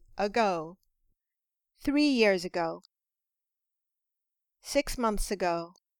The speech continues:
Two days ago. Half an hour ago. And repeat these sentences in the simple past with ago.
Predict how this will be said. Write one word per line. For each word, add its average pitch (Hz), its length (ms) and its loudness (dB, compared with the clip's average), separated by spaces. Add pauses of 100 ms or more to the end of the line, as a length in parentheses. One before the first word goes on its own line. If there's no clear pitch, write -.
(1400)
Two 302 200 0
days 208 320 6
ago. 180 520 -4 (1800)
Half 196 280 0
an 233 100 0
hour 262 260 4
ago. 170 440 -4 (1040)
And 247 140 0
repeat 294 420 0
these 269 200 0
sentences 190 760 -2
in 226 140 -4
the 262 80 0
simple 190 420 -4
past 165 540 -6
with 175 120 -6
ago. 196 600 -2